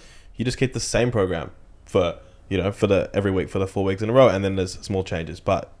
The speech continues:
in the macro cycles, it's like, it, it is more important to actually be looking at how you're doing that. So the fact that you're actually going into that, most people don't have the patience to stick with macro cycles that goes for months and years. They kind of do a program for a couple months, change to the next program. So I think you're definitely on the right track,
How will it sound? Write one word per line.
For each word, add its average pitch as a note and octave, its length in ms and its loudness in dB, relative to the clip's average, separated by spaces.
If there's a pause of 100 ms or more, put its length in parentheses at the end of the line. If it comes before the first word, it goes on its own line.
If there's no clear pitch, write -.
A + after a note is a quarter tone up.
(100)
in G2 160 -4
the F#2+ 60 -4
macro A#2 320 2
cycles, G2 380 0
it's F2+ 140 -8
like, F2+ 160 -4 (680)
it, G#2+ 140 0
it G2+ 160 -2
is F#2+ 120 -2
more G2 160 -2
important F2+ 520 -6
to E2+ 180 -10
actually F2+ 240 -12
be F2 60 -12
looking F2+ 220 -12
at G2 60 -14
how F#2+ 100 -10
you're F2 100 -8
doing F2+ 220 -10
that. G2 120 -10
So A#2 80 -12
the G#2+ 80 -8
fact F#3 220 4
that D3+ 80 -2
you're A2+ 80 4
actually A#2 240 2
going G2+ 240 -4
into G2 140 -6
that, E2+ 120 -6
most C3 220 6
people D3 160 2
don't G2+ 100 0
have F#2+ 120 -4
the F#2 60 -10
patience F#2 480 -6
to F#2 120 -12
stick - 240 -6
with E2 240 -8 (440)
macro F2+ 280 -2
cycles F2+ 340 -4
that F2 140 -6
goes E2 200 -2
for - 60 -8
months D#2+ 240 -6
and C2+ 100 -10
years. C#2 200 -10
They F2+ 80 -10
kind F#2 280 -6
of F2+ 140 -8
do A#2+ 80 8
a A#2 60 6
program A2 320 6
for G#2+ 80 2
a G#2 40 0
couple G#2 200 2
months, C3 340 0 (500)
change C3+ 220 2
to C3 60 0
the A#2 80 4
next A2+ 180 2
program. F2 400 -2
So F#2+ 200 0
I F2+ 120 -4
think F#3 240 -2
you're G#3 160 -4 (160)
definitely B2+ 680 0
on A2 160 2
the G#2+ 80 4
right G#2 240 4
track, - 380 0